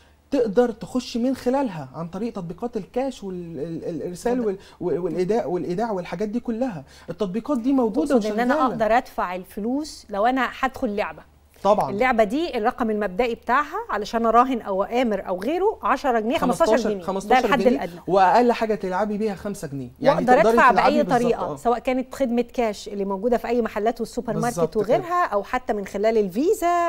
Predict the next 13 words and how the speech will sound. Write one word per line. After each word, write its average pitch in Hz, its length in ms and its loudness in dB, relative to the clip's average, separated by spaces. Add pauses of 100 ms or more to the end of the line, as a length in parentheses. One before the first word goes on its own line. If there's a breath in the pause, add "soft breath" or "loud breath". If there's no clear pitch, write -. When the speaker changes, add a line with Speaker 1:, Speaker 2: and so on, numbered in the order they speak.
Speaker 2:
أو 196 100 -2
من 196 180 -6
خلال 226 300 0
حتى 269 220 -4
الكروت - 320 -4
الصغيرة 233 360 2
اللي 240 120 0
بنعملها 233 380 -2
لأولادنا 220 420 2
علشان 196 300 -4
لو 214 120 4
Speaker 1:
صحيح. 202 220 -2
Speaker 2:
تعذر 202 200 -2